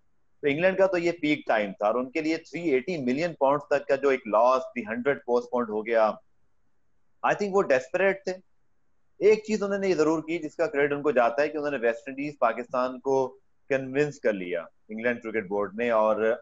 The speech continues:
obviously उसके बैक पर दो तीन चीजें मुझे नजर आई कि, अ, Champions League है, Bundesliga शुरू हो गई, obviously वहां भी कुछ cases निकले, लेकिन वो carry ऑन होता रहा। Cricket अभी हुई नहीं है, to be honest।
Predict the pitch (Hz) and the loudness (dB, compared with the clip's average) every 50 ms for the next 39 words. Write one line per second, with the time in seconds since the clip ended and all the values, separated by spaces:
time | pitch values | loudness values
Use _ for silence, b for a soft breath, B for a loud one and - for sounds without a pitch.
0 | - 127 139 139 143 160 156 - - 147 147 143 139 - _ _ _ _ - 120 | -2 -2 -2 -2 -4 -8 -10 -8 -8 -6 -6 -6 -6 -8 _ _ _ _ -16 -16
1 | 120 _ - 147 139 117 113 113 - - 120 113 117 127 - - - 139 123 107 | -14 _ -4 -4 -4 -4 -6 -14 -6 0 0 2 2 0 -2 0 -2 -2 0 0
2 | 120 123 127 127 135 135 127 - 123 120 123 123 120 117 113 110 104 110 110 113 | -2 -2 -2 -2 -4 -8 -6 -6 -4 -2 -2 0 0 0 -2 0 0 2 2 2
3 | 117 120 113 - 120 117 113 107 - - _ _ _ _ _ _ - 98 101 101 | 0 0 -2 -2 0 0 0 0 -2 -4 _ _ _ _ _ _ -6 -4 -4 -2
4 | - - 120 117 120 120 135 127 120 113 110 117 123 123 110 117 117 113 113 113 | 0 0 -2 -2 -2 -2 -6 -8 -6 -6 -4 -2 -2 -2 0 2 4 4 6 4
5 | 113 110 98 98 107 110 110 117 113 - 107 110 104 123 117 117 - 110 113 107 | 4 2 0 -4 -4 -2 -2 -2 -2 -4 -4 0 0 0 0 0 -2 -4 0 0
6 | 107 107 101 110 113 110 110 107 104 104 _ - 113 113 113 127 135 - 139 131 | 0 0 2 2 2 2 0 -2 -4 -6 _ 0 0 0 0 -2 -6 -8 -6 -4
7 | 120 113 120 123 131 127 123 127 123 - - 120 113 113 - 123 - - 110 107 | -2 0 0 0 -2 -4 -6 -6 -8 -6 -4 -6 -6 -6 -6 -12 -12 -10 -10 -8
8 | 110 120 117 117 117 113 110 107 98 127 113 110 117 120 135 151 151 - - - | -6 -2 0 2 2 2 0 -2 -4 -6 -6 -2 0 0 0 0 -2 -4 -2 2
9 | 117 113 113 117 120 123 120 107 98 98 85 107 104 95 92 87 82 - _ _ | 2 4 4 4 2 0 0 0 -2 -2 0 2 4 4 4 2 0 -4 _ _
10 | _ _ _ _ _ _ _ _ _ - 196 - 233 220 220 220 226 180 135 147 | _ _ _ _ _ _ _ _ _ -4 -2 2 4 4 4 4 4 2 0 0
11 | 160 175 170 151 131 113 98 90 82 - _ _ _ _ - 143 151 160 165 143 | 0 0 0 0 -2 -2 -2 -6 -8 -10 _ _ _ _ -6 -6 -2 2 2 2
12 | 139 139 143 147 147 | 4 2 2 -2 -2